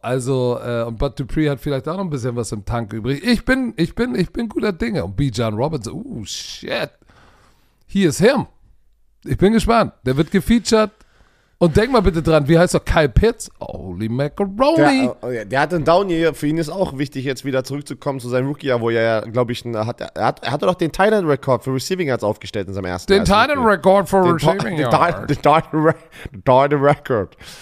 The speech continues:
Speaker 2: So. Die Saints.
Speaker 1: New Orleans Saints.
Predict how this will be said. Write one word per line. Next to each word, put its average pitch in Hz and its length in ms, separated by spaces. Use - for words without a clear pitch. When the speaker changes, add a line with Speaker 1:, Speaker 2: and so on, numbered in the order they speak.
Speaker 2:
So. 151 280
Die - 240
Saints. 110 340
Speaker 1:
New 156 60
Orleans 151 300
Saints. 160 400